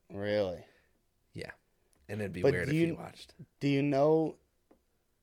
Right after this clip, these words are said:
Speaker 1: Oh, well, you've already brought him up.
Speaker 2: Yeah. So I won't tell him about it.
Speaker 1: Yeah.
Speaker 2: And we'll just let
Speaker 1: <laughs>
Speaker 2: it fly.
Speaker 1: Yeah.
Speaker 2: All right.
Speaker 1: Well, no, but, so that's, that could be, what's the age, what's the
Speaker 2: He's,
Speaker 1: age?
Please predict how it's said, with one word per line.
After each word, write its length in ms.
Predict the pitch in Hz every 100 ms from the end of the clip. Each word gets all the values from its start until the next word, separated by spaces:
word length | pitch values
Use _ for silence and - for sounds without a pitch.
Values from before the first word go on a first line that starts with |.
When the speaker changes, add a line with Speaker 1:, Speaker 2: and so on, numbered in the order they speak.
| _ -
Speaker 1:
Oh, 200 | 131 98
well, 220 | 101 110
you've 200 | 120 120
already 280 | 131 139 131
brought 320 | - 131 127
him 140 | 120
up. 200 | 135 - _ _ _
Speaker 2:
Yeah. 180 | 190 208 - _ - _ _
So 140 | - 120
I 60 |
won't 180 | 117 120
tell 140 | 113 -
him 60 |
about 220 | 82 - -
it. 60 | _
Speaker 1:
Yeah. 200 | 113 104 - -
Speaker 2:
And 140 | 107
we'll 80 | 117
just 180 | 113 104
let 120 | 107
Speaker 1:
<laughs> 80 | 104
Speaker 2:
it 40 |
fly. 220 | 185 269
Speaker 1:
Yeah. 340 | 240 220 202 170 - - -
Speaker 2:
All 60 |
right. 240 | 196 160 208 240 -
Speaker 1:
Well, 160 | 196
no, 220 | 220 277 165
but, 500 | 156 160 185 - - 165
so 180 | 185 170
that's, 300 | 180 220 185
that 260 | 170 202
could 100 | 247
be, 140 | 226 220
what's 280 | 185 202
the 160 | - 202
age, 300 | 214 220 175
what's 280 | 190 196 -
the 80 | 185
Speaker 2:
He's, 420 | 196 202 -
Speaker 1:
age? 40 | -